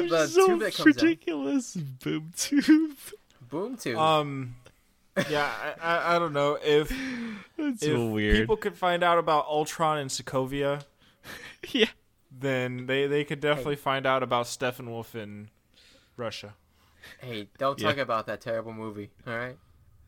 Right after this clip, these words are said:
Speaker 2: We don't
Speaker 1: What?
Speaker 2: talk about that.
Speaker 1: Terrible.
Speaker 3: It wasn't that bad.
Speaker 1: Terrible. Huh. Anything about fa-, uh, I was gonna say Phase Five, Part Five.
Speaker 2: Part five. What were we talking about last before I made the,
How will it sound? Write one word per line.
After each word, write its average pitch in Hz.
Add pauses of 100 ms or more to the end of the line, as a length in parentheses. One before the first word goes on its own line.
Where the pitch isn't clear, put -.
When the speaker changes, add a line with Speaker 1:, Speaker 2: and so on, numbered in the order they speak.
Speaker 2:
We 143
don't 135
Speaker 1:
What? 285
Speaker 2:
talk 330
about 202
that. 190
Speaker 1:
Terrible. 98 (920)
Speaker 3:
It 190
wasn't 117
that 98
bad. 92 (460)
Speaker 1:
Terrible. 85 (680)
Huh. 104 (960)
Anything 117
about 113
fa-, 123
uh, 113 (320)
I 104
was 110
gonna 113
say 107
Phase 101
Five, 87 (220)
Part -
Five. - (1080)
Speaker 2:
Part 101
five. 107 (1080)
What 131
were 165
we 156
talking 143
about 131
last 120
before 123
I -
made 117
the, 110